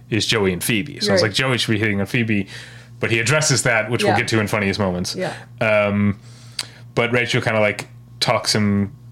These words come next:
Speaker 1: talks him down, you know, uh, "You need to, like, establish a friendship first, not hit on your existing friends,"
Speaker 2: Right.
Speaker 1: or whatever. Um, so back at the, at Ross's stairwell,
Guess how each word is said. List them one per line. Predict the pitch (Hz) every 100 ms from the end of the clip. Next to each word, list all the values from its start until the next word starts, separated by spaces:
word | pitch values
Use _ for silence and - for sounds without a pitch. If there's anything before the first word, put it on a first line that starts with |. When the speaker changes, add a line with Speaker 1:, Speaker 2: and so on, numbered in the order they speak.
| - - -
Speaker 1:
talks | 123 120
him | 113
down, | 104 104 90 78 -
you | 127 101
know, | 90 92 101 120
uh, | 98 92 92 95
"You | 104
need | 98 95
to, | 98
like, | 95 101
establish | - 123 117 104 -
a |
friendship | 95 101 95 101 -
first, | 110 95 -
not | 101 98
hit | - 98
on | 95
your | 95 95 98 -
existing | 101 110 - 95 -
friends," | 110 95 82
Speaker 2:
Right. | 78 87 - - -
Speaker 1:
or | 110
whatever. | 95 90 85 - - - - -
Um, | 107 101 98 98 95 - - - - -
so | 127
back | 143 143 143
at | 139
the, | 127
at | 120 120
Ross's | 123 123 120 107 110 113 -
stairwell, | - 139 127 123 117 113 107 107